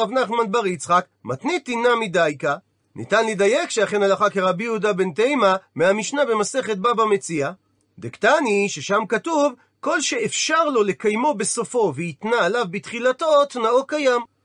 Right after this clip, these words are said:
עד לכאן ציטוט המשנה בבבא מציעא, ומדייק רב נחמן בר יצחק, "הא, אם אי אפשר לקיים את התנאי, תנאו בטל שמע מינא." ויש כלל שאומר הלכה כסתם משנה, וסתמה המשנה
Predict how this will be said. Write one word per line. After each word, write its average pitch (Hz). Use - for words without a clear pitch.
עד 254
לכאן 240
ציטוט 240
המשנה 220
בבבא 202
מציעא, 160
ומדייק 131
רב 180
נחמן 202
בר 247
יצחק, 226
"הא, 247
אם 175
אי 294
אפשר 196
לקיים 180
את 175
התנאי, 175
תנאו 269
בטל 269
שמע 240
מינא." 233
ויש 247
כלל 247
שאומר 226
הלכה 214
כסתם 208
משנה, 170
וסתמה 151
המשנה 240